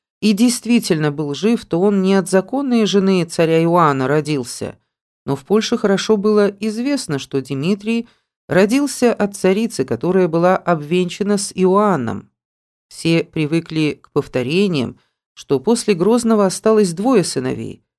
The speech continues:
Федор и Дмитрий. Между многими свидетелями в пользу Лжедимитрия явились два свидетеля против него. Спутник его Варлаам, следя за ним повсюду, пробрался в Краков и, если верить его собственному показанию,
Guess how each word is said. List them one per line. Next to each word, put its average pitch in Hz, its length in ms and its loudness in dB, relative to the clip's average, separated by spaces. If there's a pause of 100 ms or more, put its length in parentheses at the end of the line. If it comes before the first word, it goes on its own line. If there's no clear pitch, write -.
(160)
Федор 202 340 2
и 151 160 -6
Дмитрий. 123 640 -8 (1000)
Между 190 320 4
многими 180 440 0
свидетелями 160 920 -4 (400)
в - 20 -20
пользу 185 300 2
Лжедимитрия 160 800 -2
явились 214 460 -2
два 220 240 0
свидетеля 202 580 -2
против 156 480 0
него. 123 400 -8 (680)
Спутник 277 640 -2
его 196 220 4
Варлаам, 180 640 2
следя 147 460 -2
за 156 160 0
ним 156 180 -2
повсюду, 196 580 -2
пробрался 160 640 0
в - 100 -14
Краков 120 540 -4 (500)
и, 233 80 -4
если 202 320 2
верить 175 340 2
его 147 160 -4
собственному 131 760 -4
показанию, 233 760 0